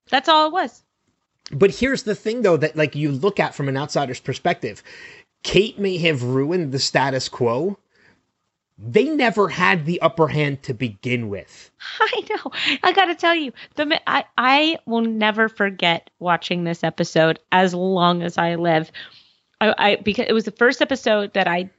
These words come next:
Speaker 1: didn't watch with my mom. I used to go over to her house and we would watch this show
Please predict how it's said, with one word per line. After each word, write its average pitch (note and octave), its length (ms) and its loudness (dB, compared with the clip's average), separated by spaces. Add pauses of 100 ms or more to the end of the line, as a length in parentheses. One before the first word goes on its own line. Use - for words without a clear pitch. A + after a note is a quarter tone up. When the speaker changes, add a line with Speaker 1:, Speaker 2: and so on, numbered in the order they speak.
(140)
Speaker 1:
didn't G#3 420 0
watch F#3+ 560 0
with F#3 260 -2 (200)
my F3+ 200 -4
mom. E3 420 0
I - 100 0
used F#3 220 -2
to G#3 60 -4
go F#3+ 260 2
over G#3 140 2
to A#3 80 0
her A3+ 180 2
house F#3 400 -4
and F3+ 180 0
we F3+ 120 0
would F3 160 0
watch E3+ 440 0
this - 140 2
show E3 380 2